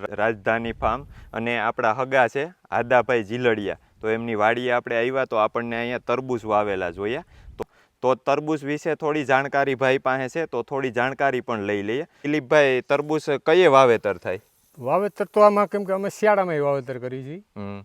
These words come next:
Speaker 2: અને ઉનાળામાંય વાવેતર કરી, પણ
Speaker 1: બરાબર.
Speaker 2: થોડુંક કેમ કે શિયાળાને માનો કે થોડોક ગાળો વયો જાય પછી તમે જે વાવેતર કરો એમાં સફળ આપણે વધુ રહી. કેમ કે આને જો માનો કે ઠંડી બહુ ઓછી લાગે છે.
Speaker 1: હમ.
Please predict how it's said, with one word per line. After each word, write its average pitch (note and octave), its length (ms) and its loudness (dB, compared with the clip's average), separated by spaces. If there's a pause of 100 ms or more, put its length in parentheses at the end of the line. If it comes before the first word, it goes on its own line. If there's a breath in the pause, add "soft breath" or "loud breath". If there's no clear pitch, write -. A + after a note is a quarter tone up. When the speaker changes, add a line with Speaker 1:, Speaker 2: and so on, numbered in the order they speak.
Speaker 2:
અને F3+ 640 -8
ઉનાળામાંય F3+ 520 -2
વાવેતર A#2+ 380 -6
કરી, C#3 260 -12 (160)
પણ C3 220 -12
Speaker 1:
બરાબર. F#2+ 280 -6
Speaker 2:
થોડુંક F3 220 -4 (220)
કેમ G3 120 -6
કે E3+ 120 -8
શિયાળાને F3+ 1040 -4
માનો F3 440 -12
કે E3+ 400 -4 (920)
થોડોક D#3+ 160 -6
ગાળો D#3+ 320 2
વયો F#3 260 4
જાય D3+ 120 -2
પછી E3+ 300 -8
તમે E3+ 240 -12
જે E3 100 -8
વાવેતર E3+ 420 -4
કરો D#3 260 -4
એમાં D3+ 440 -8 (420)
સફળ D#3 320 -8
આપણે C#3+ 220 -6
વધુ D3+ 280 -4
રહી. A#2 260 -10 (520 soft breath)
કેમ D3+ 140 -4
કે C#3 100 2
આને D3 240 4
જો D3 180 2
માનો D3+ 300 -6
કે D3 140 -8
ઠંડી D#3+ 360 -10
બહુ C#3+ 300 -6
ઓછી C#3+ 200 -10
લાગે G#2 300 -10
છે. G2+ 100 -20
Speaker 1:
હમ. F#2+ 460 -16